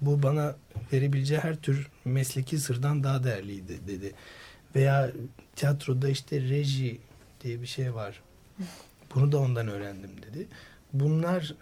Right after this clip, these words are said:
ve bunları oturup bize öğretmez," dedi. "Sadece onun o atölyesinde var olan yaşama bize kapı açıyor olması bizim zaten oturduğumuz yerden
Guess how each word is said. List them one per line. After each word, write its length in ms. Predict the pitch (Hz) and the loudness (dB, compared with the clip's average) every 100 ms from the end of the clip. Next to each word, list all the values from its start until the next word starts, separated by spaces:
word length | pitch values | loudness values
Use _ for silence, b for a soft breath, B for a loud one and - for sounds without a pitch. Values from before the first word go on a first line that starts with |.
| - | -4
ve 160 | 156 | 0
bunları 320 | 151 170 175 160 | 2 2 4 2
oturup 340 | 151 185 156 | 2 0 0
bize 180 | 147 165 | 0 4
öğretmez," 520 | 143 135 151 156 131 | 4 2 0 2 2
dedi. 200 | 110 107 | 0 -4
"Sadece 340 | - 180 156 | -2 -2 0
onun 460 | - 147 190 190 175 - | 0 0 2 0 -2 -2
o 180 | 151 143 | 0 2
atölyesinde 960 | 135 165 175 160 - 143 147 156 127 B B B 123 | 0 0 -2 -2 -2 0 2 0 -2 B B B -2
var 200 | 131 156 | 0 2
olan 280 | 156 151 | 2 2
yaşama 680 | 139 123 131 - 151 165 143 B B B - 127 | 2 2 2 0 0 0 -2 B B B -8 -2
bize 340 | 127 156 143 - - - | 0 0 -2 -6 -20 -12
kapı 240 | - 131 180 | -4 0 2
açıyor 340 | 147 - 175 | 2 2 2
olması 440 | 131 120 - 110 - - | 2 0 -2 -4 -6 -4
bizim 240 | 147 175 180 | 0 2 2
zaten 260 | 190 180 | 2 0
oturduğumuz 560 | 143 143 151 175 208 190 | -2 -2 -2 0 0 2
yerden 400 | 165 151 190 | 2 2 0